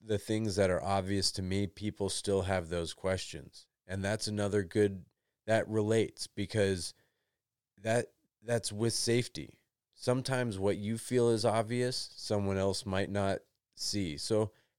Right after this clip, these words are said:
have those conversations. You wanna have a culture of open conversations about safety, where anybody on the crew feels like if they see something unsafe, they can bring it up.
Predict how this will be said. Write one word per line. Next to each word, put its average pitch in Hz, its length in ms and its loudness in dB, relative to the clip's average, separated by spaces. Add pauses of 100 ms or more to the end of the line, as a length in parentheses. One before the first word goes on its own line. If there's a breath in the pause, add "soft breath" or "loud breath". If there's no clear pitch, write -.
have 131 280 2
those 123 220 0
conversations. 101 960 -4 (160)
You 110 120 -8
wanna 120 220 2
have 117 180 2
a 113 60 0
culture 107 640 0 (440)
of 92 480 0 (360)
open 120 340 2
conversations 104 840 0
about 82 340 -4
safety, 78 400 -6
where 78 280 -6
anybody 107 520 0
on 98 140 0
the 95 100 -2
crew 90 300 -4
feels 90 320 -4
like 85 220 -4
if 80 140 -10
they 101 180 0
see 101 200 -4
something 92 380 -4
unsafe, 87 500 -4
they 92 140 -4
can 85 180 -8
bring 85 240 -4
it 76 120 -4
up. - 240 -8